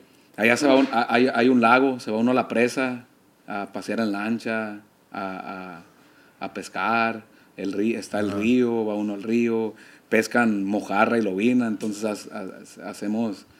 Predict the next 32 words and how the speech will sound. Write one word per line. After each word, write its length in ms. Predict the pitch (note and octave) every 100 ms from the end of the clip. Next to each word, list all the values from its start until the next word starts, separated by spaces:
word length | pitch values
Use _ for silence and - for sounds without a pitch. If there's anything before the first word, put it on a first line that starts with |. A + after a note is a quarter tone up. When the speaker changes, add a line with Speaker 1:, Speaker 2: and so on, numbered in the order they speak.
| _ -
Speaker 1:
ceviche 640 | G#2+ G2 A2 A2+ B2 A2+
y, 280 | G2+ F#2+ F#2
y 120 | A2
callitos 680 | F#2 F#2+ G2 G2+ A#2+ A2 - _ F#2+
Speaker 2:
Ok. 380 | E2 F2 E2+ G2
Speaker 1:
de 80 |
lobina. 600 | G#2 G2 A2 C3 C#3+ D3 - - - - -
Y 120 | A#2+
la 100 | C3+
neta, 220 | B2 - F#3+
estar 240 | - D#3
allá, 400 | F3+ D3 F#3 E3+
la 140 | B2 B2
neta, 180 | B2+
estar 180 | E3 D3+
en 60 | F3
el 80 | D#3+
rancho 280 | C3 D3 F3+
ahí 220 | D3+ E3
en 80 | F3+
la 100 | F#3
tranquilidad, 760 | C3 A#2+ A2 G#2+ C3 F#3 G3+ -
pa-, 140 | - A2+
pasearte 840 | - A2 A2+ A2+ - C3 A#2 G2+ F#2+ _ -
en 80 | G#2+
la 60 | G#2
moto, 680 | G2+ A2 - A#2 A2+ G#2 G2+
en 120 | G2+
el, 60 |
en 300 | F#2 G2+ G2+
el 60 | G2
racer. 440 | F#2+ A2 A2+ A2